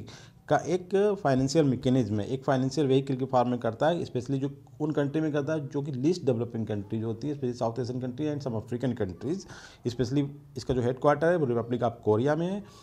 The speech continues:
और ये क्लाइमेट चेंज के फॉर्म में जो उससे जो इम्पैक्ट होता है जो ह्यूमन पॉपुलेशंस पे, उनके ऊपर जो उनके बेहतरी के जो प्रोग्राम चलाए जाते हैं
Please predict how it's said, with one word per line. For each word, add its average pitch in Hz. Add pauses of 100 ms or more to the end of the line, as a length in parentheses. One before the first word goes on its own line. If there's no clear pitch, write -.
(260)
और 135
ये 151
क्लाइमेट 131
चेंज 135
के 113
फॉर्म 110
में 107
जो 127
उससे 127
जो 139
इम्पैक्ट 131
होता 120
है 117
जो 117
ह्यूमन 127
पॉपुलेशंस 123
पे, - (180)
उनके 175
ऊपर 170
जो 147
उनके 135
बेहतरी 147
के 147
जो 143
प्रोग्राम 127
चलाए 120
जाते 123
हैं 196